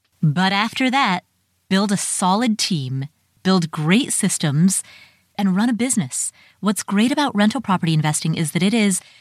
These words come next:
a hybrid between an investment and a business. When you're buying a share of Coca-Cola stock, you have no control over what the Coca-Cola company is doing.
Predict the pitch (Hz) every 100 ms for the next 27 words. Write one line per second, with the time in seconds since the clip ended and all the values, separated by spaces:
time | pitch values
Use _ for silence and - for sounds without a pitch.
0 | _ - 180 - 247 294 208 151 139 151
1 | - 170 165 160 147 160 - 202 196 180
2 | 156 156 160 151 - - - - - _
3 | _ 190 196 220 262 269 269 240 247 214
4 | - 190 175 - 294 180 - 147 139 143
5 | - - - _ 196 262 277 208 208 220
6 | 196 - 233 165 156 160 160 147 175 -
7 | - 175 - 170 165 170 156 170 160 147
8 | 131 - 160 - - -